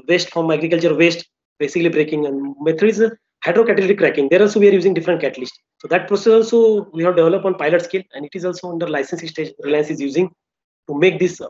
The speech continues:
oil and to blend with our petrol and diesel, diesel basically. Then, uh, Reliance has made the new polymer basically composite material, which is the jacket proof, uh, bullet jacket proof jacket.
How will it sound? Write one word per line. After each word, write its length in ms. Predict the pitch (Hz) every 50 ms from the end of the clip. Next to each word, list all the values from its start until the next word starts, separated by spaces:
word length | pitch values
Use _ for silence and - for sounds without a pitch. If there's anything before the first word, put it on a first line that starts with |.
| - 113
oil 240 | 139 160 180 185 190 - _ _ _ _ _ _ _ _ _
and 180 | 127 139 139 139
to 80 | - -
blend 400 | - 180 185 185 180 165 170 151
with 180 | 156 160 156 196
our 300 | 196 160 170 214 220 - _ _ _ _
petrol 200 | - - 156 156
and 120 | 151 147 143
diesel, 220 | 123 120 120 123 123 -
diesel 260 | 147 135 135 139 127
basically. 420 | 117 113 101 - - - 107 101 - _ _ _ _ _ _ _ _ _ _ _ _ _ _ _ _ _ _ _ _ _ -
Then, 240 | 190 202 208 208 208
uh, 220 | 202 196 196 190
Reliance 280 | 170 190 214 226 220 226
has 160 | 240 220 208
made 300 | 190 190 208 208 - -
the 80 | - 202
new 180 | 175 185 233
polymer 380 | 233 - 180 175 202 202 202 165
basically 340 | 165 156 - - - 151 156
composite 380 | 170 165 165 175 190 175 170
material, 380 | 151 143 131 - 135 127 117 - _ _ _ _ _ _ _
which 160 | 170 165 -
is 80 | 208 202
the 120 | 208 196
jacket 380 | 202 - 180 170 - 226 220 -
proof, 260 | - 220 165 160 165
uh, 180 | 170 147 143 127 - _ _ _ _ _ _ _ _ _ _ - - -
bullet 200 | 165 190 214 -
jacket 380 | 180 180 175 175 - 202 -
proof 140 | - 202 160
jacket. 340 | 160 143 - - 147 - -